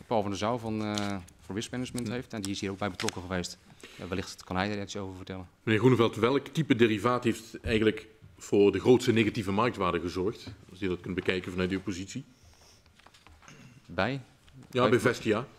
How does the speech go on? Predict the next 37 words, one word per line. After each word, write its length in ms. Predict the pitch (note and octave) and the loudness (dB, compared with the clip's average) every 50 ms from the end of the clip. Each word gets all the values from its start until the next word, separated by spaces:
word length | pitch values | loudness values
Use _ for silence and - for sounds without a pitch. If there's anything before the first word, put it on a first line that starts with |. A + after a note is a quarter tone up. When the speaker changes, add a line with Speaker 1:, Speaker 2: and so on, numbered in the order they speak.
| - _ _ | -20 _ _
Speaker 2:
Welk 240 | A2 G#2+ G#2 - | 2 2 2 0
type 180 | - G#2 - - | -4 -6 -4 0
derivaat 460 | G2+ A2 G#2 G2+ F2+ F2+ G2+ G2+ G2+ | 2 4 4 4 2 2 0 -2 -2
was 160 | G2 G2+ F#2 | -2 -4 -4
dan 100 | F2+ G2 | -4 -4
nou 200 | F#2+ F#2+ F#2+ F#2+ F#2 - _ - - - - - - - - _ _ _ | -2 -2 -4 -6 -8 -8 _ -8 -6 -6 -8 -14 -20 -20 -20 _ _ _
de 80 | - | 0
hoofdveroorzaker 800 | F#2 E2+ A2 A2 A2 - A#2+ A2+ A2+ G#2 F#2 G2+ F#2 F2+ F2 F#2+ | 4 6 6 4 4 2 2 2 2 2 2 2 0 0 -2 -2
van... 200 | E2+ G2 F#2+ F2+ | -2 -2 -2 -4
van 240 | F#2 - G2 F#2 F2 - - | -4 -6 -6 -8 -8 -8 -4
Speaker 1:
Eh, 560 | - B2 A#2+ A#2 A2+ A2 G#2+ G#2+ A2 G2+ F#2+ | 0 2 4 6 6 6 6 4 2 0 2
wat 140 | A2+ A#2 A2 | 2 2 2
ik 120 | G#2+ - | 0 0
las 300 | A2 A2 C3 - - - | 2 2 4 4 4 2
in 80 | - A#2+ | 2 0
het, 240 | A2 G2 - - | -2 -2 -4 -2
eh, 220 | A2+ G#2+ G#2 G#2 F#2 | 0 0 2 2 0
in 120 | G2 G#2 | 0 -2
de 80 | G2 F#2+ | -2 0
jaarrekening, 680 | F#2+ G#2+ A2 A#2 A#2 A2+ G#2+ G#2 G2+ G2 G2 G2 G2 | 0 2 2 4 4 2 2 0 -2 -2 -2 -2 -2
eh, 60 | F#2+ F#2+ | -2 -4
tweeduizend 500 | F2 - - G2+ F#2+ F#2 F#2 - - G#2 | -4 -2 -2 0 0 0 0 -2 -4 -6
elf 140 | A2+ A#2 | -8 -8
zijn 160 | - - G2 F#2 | -8 -6 -6 -6
dat, 200 | F2+ - - - | -6 -6 -8 -8
eh, 80 | F#2+ | -8
de 100 | F#2 F2 | -6 -6
swaptions, 600 | - - - - - - - B2+ A#2 - - - | -6 -8 -8 -10 -10 -10 -10 -6 -4 -4 -4 -4
eh, 180 | A#2 A2 G#2 G2+ | -4 -4 -4 -6
geweest. 380 | F#2+ F#2+ F#2+ F#2 - - - - - - - - - _ _ _ - _ _ _ - - - - - - - | -6 -6 -6 -6 -8 -10 -12 -16 -20 -20 -20 -20 -20 _ _ _ -20 _ _ _ -20 -20 -20 -20 -20 -20 -10
Speaker 2:
Die 140 | - G2 F#2+ | -8 -4 0
dingen 260 | F2+ G2+ G2+ G2+ G2 | 0 2 2 2 2
die 140 | F2+ G2 F#2 | 2 0 0
Vestia 280 | E2+ G2+ F#2+ - A2 G2 | 0 0 0 0 0 0
zelf 220 | F2 G2 G2 F#2+ | 2 0 0 0
schreef? 400 | - - - G#2 F#2 F2+ - - | -2 0 0 0 0 0 -2 -6
Speaker 1:
Ja. 140 | - G#2+ - | -6 -6 -6